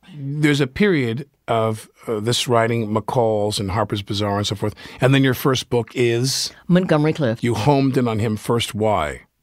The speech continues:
Speaker 2: Well, well, my husband, uh, my second husband, Mel Origi, who was my great, one of my great loves, uh, of my life, uh, he, and, and is fortunately not here now. Anyway, M-, uh, Mel said, "Write about Montgomery Clift because you knew him, you remember him,
Speaker 1: Right.
Speaker 2: you saw him when you were a little girl, blah, blah, blah."
Speaker 1: Start with what you know.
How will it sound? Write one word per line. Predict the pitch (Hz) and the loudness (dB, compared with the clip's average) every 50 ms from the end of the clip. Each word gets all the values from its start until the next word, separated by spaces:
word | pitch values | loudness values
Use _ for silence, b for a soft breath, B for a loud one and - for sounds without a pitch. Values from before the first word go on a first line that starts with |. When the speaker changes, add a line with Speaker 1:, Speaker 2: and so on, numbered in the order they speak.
| _ _ _ | _ _ _
Speaker 2:
Well, | 247 226 220 160 - | 0 0 0 0 -2
well, | 175 196 202 - | -4 -4 -4 -2
my | 202 196 185 175 180 | 0 0 2 2 2
husband, | 208 226 254 - - 190 185 180 170 - - - | 2 0 -2 -2 -2 -2 -2 -2 -2 -4 -4 -2
uh, | 180 170 165 160 160 160 | 0 0 0 0 -2 -4
my | 143 143 156 151 | -4 -4 -4 -4
second | 160 - 196 170 180 170 | -4 -4 -4 -2 0 0
husband, | 165 160 143 160 151 143 143 | 0 0 0 -2 -2 -2 0
Mel | 147 139 | 0 0
Origi, | 139 135 139 135 139 131 131 131 | 0 0 0 0 0 2 0 0
who | 143 143 | 0 0
was | 131 131 131 135 - | 0 -2 -2 -4 -4
my | - 147 135 120 113 | -4 -2 0 0 -2
great, | - - - - 165 156 160 151 147 - | -2 -6 -8 -8 -4 0 0 0 0 2
one | 170 175 | 2 2
of | 170 | 2
my | 160 156 147 | 2 0 -2
great | 147 139 139 131 - | -2 -2 -2 -2 0
loves, | 151 160 175 185 196 185 180 | 0 0 0 0 0 -2 -4
uh, | 190 92 117 147 139 - | -4 -4 -4 -4 -4 -6
of | - 147 147 | -6 -6 -4
my | 151 143 127 | -4 -4 -2
life, | 135 139 143 160 185 214 214 - - | -2 -2 0 0 0 0 -2 -4 -4
uh, | - 127 151 135 139 151 135 - - | -2 0 0 0 0 -2 -2 -2 -4
he, | - - - - - 160 160 - | -6 -8 -12 -12 -10 -10 -8 -6
and, | - 165 139 127 131 127 131 - - - _ _ - | -4 -4 -2 -2 -2 -2 -4 -8 -12 -20 _ _ -12
and | 135 113 | -10 -10
is | - | -8
fortunately | - - 135 131 - - 123 | -8 -8 -10 -8 -6 -4 -2
not | 117 117 113 | -2 -2 -2
here | 113 131 147 156 160 | -2 -2 -2 -2 -2
now. | 165 151 147 147 B B B B B B | -2 -2 -4 -6 B B B B B B
Anyway, | - 190 196 170 147 147 143 - _ _ - | 2 4 4 4 4 2 -2 -6 _ _ -2
M-, | 160 165 175 185 175 170 | 0 0 0 0 -2 -4
uh, | 156 143 139 | -4 -2 0
Mel | 147 160 180 196 208 208 | 0 2 2 2 0 -2
said, | - - - 170 151 147 147 151 B B B B B B B B - | -2 0 0 0 2 0 -2 -4 B B B B B B B B -4
"Write | 196 190 208 208 240 269 | 0 0 2 2 4 2
about | 294 240 208 190 190 196 | 2 2 2 0 0 0
Montgomery | 190 196 196 170 156 151 156 165 185 180 | -2 -2 0 0 0 2 2 0 0 -2
Clift | 175 - 117 110 123 - - | -2 -2 -2 -2 -2 -2 -2
because | - 170 175 147 135 123 - | -2 0 2 2 0 2 2
you | 180 190 196 | 2 2 4
knew | 196 220 247 277 294 | 4 2 2 2 2
him, | 247 202 156 135 131 | 2 2 2 0 0
you | 131 135 143 | 0 2 2
remember | 143 156 151 156 160 170 190 214 196 190 180 156 | 2 2 2 2 2 2 2 2 2 2 2 2
him, | 143 139 123 117 113 107 | 2 2 2 2 0 -2
Speaker 1:
Right. | 87 82 80 - - - | -2 -4 -8 -10 -4 0
Speaker 2:
you | 185 190 208 190 | 2 2 2 2
saw | - - 185 175 202 226 233 | 2 0 0 2 2 2 2
him | 226 202 | 2 2
when | 196 185 | 0 0
you | 170 165 | 0 0
were | 160 156 | 0 0
a | 151 | 0
little | 135 127 127 | -2 -2 -4
girl, | 123 135 185 214 220 214 208 196 185 175 160 | -2 0 0 2 2 2 2 2 0 0 0
blah, | 131 127 117 113 | 0 0 0 0
blah, | 113 117 | 0 0
blah." | 127 165 190 196 190 185 185 | 0 0 0 2 2 2 2
Speaker 1:
Start | 180 151 131 120 | 2 2 0 -2
with | 120 110 117 | -4 -4 -4
what | 113 101 | -4 -4
you | 104 104 | -4 -4
know. | 101 101 82 69 64 | -4 -4 -6 -8 -10